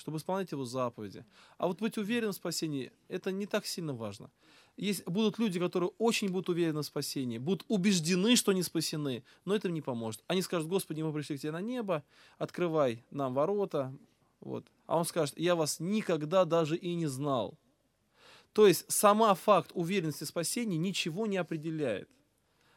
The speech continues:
Определяет совсем другие ф-, факты. Поэтому вот в этой же записке вопрос, как полюбить Бога. Вот это важный вопрос. Как быть уверенным в спасении? Любите Бога и будьте уверены в спасении. Вот,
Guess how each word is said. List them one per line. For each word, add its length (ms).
Определяет 500
совсем 260
другие 560
ф-, 60
факты. 420
Поэтому 580
вот 240
в 80
этой 160
же 60
записке 320
вопрос, 320
как 180
полюбить 300
Бога. 180
Вот 140
это 160
важный 300
вопрос. 340
Как 180
быть 160
уверенным 260
в 40
спасении? 420
Любите 380
Бога 300
и 20
будьте 260
уверены 220
в 40
спасении. 440
Вот, 160